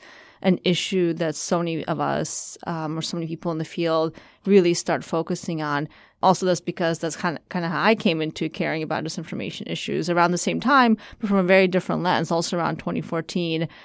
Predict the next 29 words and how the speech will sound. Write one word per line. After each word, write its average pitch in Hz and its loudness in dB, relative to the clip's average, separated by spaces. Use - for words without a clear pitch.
But, 175 6
uh, 175 4
because 175 2
of 170 2
the 175 0
kind 165 -2
of, 147 0
uh, 151 0
Russian 233 6
disinformation 170 -4
that - -4
we - -4
saw, 165 2
uh, 175 2
targeted 175 0
against 156 -2
Ukraine 165 0
in 165 -2
late 170 0
twenty 170 -2
thirteen, 170 -4
early 170 -4
twenty 165 -6
fourteen, 170 -4
at 156 -6
the 156 -4
beginning 185 2
of, 156 0
of, 156 0